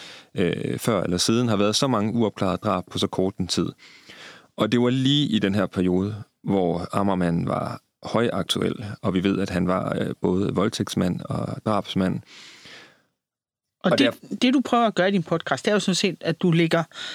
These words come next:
Speaker 2: de her uopklarede sager frem,
Speaker 1: Mm.
Speaker 2: og så prøver du at se,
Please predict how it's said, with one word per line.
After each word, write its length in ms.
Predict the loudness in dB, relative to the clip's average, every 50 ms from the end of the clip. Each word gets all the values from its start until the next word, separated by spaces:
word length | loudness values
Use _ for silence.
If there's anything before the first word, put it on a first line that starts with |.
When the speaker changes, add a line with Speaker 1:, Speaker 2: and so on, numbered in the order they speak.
| -12 -14 -14 -16 -18 _ _ 2
Speaker 2:
de 80 | 4
her 200 | 4 4 4 2
uopklarede 540 | 4 4 2 2 2 0 0 0 0 0 2
sager 380 | 2 2 2 4 4 4 2 0
frem, 300 | 0 0 0 2 2 0 _ -8 _ -2 2
Speaker 1:
Mm. 240 | 2 4 4 2 0 -4 -8 -16 -20 -20 _ _ _ _ _ 0
Speaker 2:
og 100 | 2 4
så 100 | 2 0
prøver 400 | 0 2 2 4 4 4 4 4
du 100 | 4 2
at 80 | 2
se, 200 | 4 4 2 2